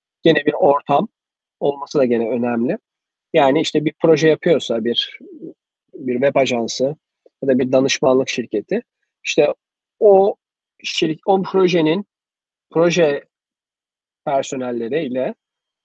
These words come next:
işte ilgili müşterinin ilgili işlerle alakalı işte, e, personellerinin bir arada konuşabildiği, belki chat yapabildiği aynı platformda, işte dokümanlarını alıp verebildiği ya da işte birbirleriyle yaptıkları tüm aktivitelerin tutulduğu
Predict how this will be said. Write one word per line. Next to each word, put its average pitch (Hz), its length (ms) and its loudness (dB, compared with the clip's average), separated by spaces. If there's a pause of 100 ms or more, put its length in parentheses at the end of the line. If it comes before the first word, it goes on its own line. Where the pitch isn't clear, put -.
(140)
işte - 160 -8
ilgili 175 320 4
müşterinin 160 460 2
ilgili 160 640 0
işlerle 143 460 0
alakalı 139 340 0
işte, - 240 -8
e, 131 340 -4
personellerinin 135 800 -4
bir 160 100 4
arada 139 520 2 (540)
konuşabildiği, 143 880 -4 (160)
belki 120 260 -8
chat - 260 -4
yapabildiği 123 600 -4
aynı 123 220 -4
platformda, 113 600 -6
işte 135 220 -8
dokümanlarını 135 520 0
alıp 131 240 0
verebildiği 120 540 -2
ya 127 100 -2
da 131 40 -12
işte 139 200 -8
birbirleriyle 131 640 -4 (420)
yaptıkları 139 420 2
tüm 208 180 2
aktivitelerin 156 500 0
tutulduğu 147 640 -2